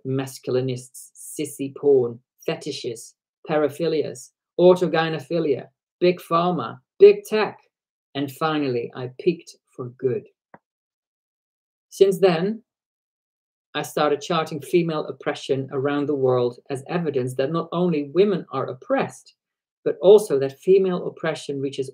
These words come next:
all women on a global scale, regardless of social class, skin color, or even self-declared male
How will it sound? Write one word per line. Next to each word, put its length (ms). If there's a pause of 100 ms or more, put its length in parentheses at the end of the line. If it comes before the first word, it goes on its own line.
all 360
women 440 (240)
on 120
a 60
global 400
scale, 640 (300)
regardless 580
of 100
social 440
class, 520 (200)
skin 400 (100)
color, 320 (220)
or 200
even 420
self-declared 880 (300)
male 460